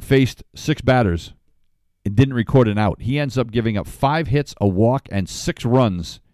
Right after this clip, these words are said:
in zero innings. He got nobody <laughs> out, and everybody scored. So, uh, this game was won with a six-run bottom of the sixth off of Tony Watson. Brutal.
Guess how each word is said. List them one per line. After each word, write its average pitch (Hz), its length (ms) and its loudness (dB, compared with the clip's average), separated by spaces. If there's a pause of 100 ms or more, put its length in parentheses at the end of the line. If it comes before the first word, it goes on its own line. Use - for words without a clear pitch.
(320)
in 120 180 0
zero 127 500 2
innings. 104 340 -8
He 117 100 -6
got 107 220 -6
nobody 135 500 0
<laughs> - 120 -4
out, 131 200 -2
and 98 200 -4 (120)
everybody 117 500 2
scored. 87 440 -6 (760)
So, - 400 -8 (580)
uh, 98 500 2
this 127 220 -2
game 131 240 -2
was 101 160 -4
won 113 220 -2
with 101 120 -2
a 92 120 -6
six-run 113 840 -6
bottom 107 340 0
of 98 120 -6
the - 60 -6
sixth - 400 -8
off 87 160 -8
of 80 80 -12
Tony 85 220 -2
Watson. 82 460 -8
Brutal. 87 540 0